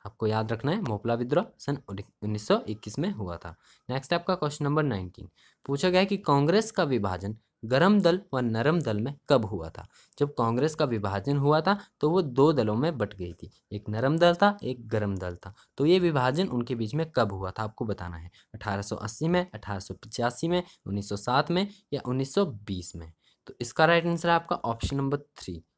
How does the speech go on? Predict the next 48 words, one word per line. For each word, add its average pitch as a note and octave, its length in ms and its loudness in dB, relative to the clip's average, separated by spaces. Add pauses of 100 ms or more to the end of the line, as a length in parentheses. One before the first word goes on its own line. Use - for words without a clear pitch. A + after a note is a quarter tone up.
(120)
यानी D3 320 2 (120)
उन्नीस C3 280 -4
सौ F#3 100 0
सात F#2+ 400 -2
में। E2 140 -12 (300)
कांग्रेस C3 340 0
का F#3+ 100 4
विभाजन E3 540 2 (120)
गरम A#2+ 260 2
दल F3 140 0
और A2+ 220 -6
नरम A2+ 320 0
दल C#3+ 180 0
में D#3+ 160 0
हुआ D#3 220 4
था, G3+ 160 0 (220)
ये A#2+ 60 0
हुआ A2+ 180 2
था - 240 -2
उन्नीस A2 280 -2
सौ F#3+ 80 -6
सात - 480 -6
में। E2 140 -12 (360)
इसका - 180 -4
राइट B2 220 2
आंसर B2+ 200 -2
है D#3 60 -2
ऑप्शन A#2 360 -6
नंबर A2 200 -2 (140)
थ्री। D#2+ 240 -10 (440)
नेक्स्ट C#3 240 -4
हम E3+ 80 2
बात D#3+ 220 6
करते D#3+ 180 -2
हैं F3+ 80 -4
क्वेश्चन C#3+ 260 0
नंबर C#3+ 200 2
ट्वेंटी F#2+ 380 -6
की। - 180 -20 (400)
पूछा D3 240 0
गया F3+ 100 4
है F#3 60 6
कि F#3 140 -6
गोल्डन C#3 520 4
थ्रेशोल्ड G#2+ 720 -4
नामक G2+ 340 -2 (120)
कविता C#3 360 4
संग्रह G#2 540 -4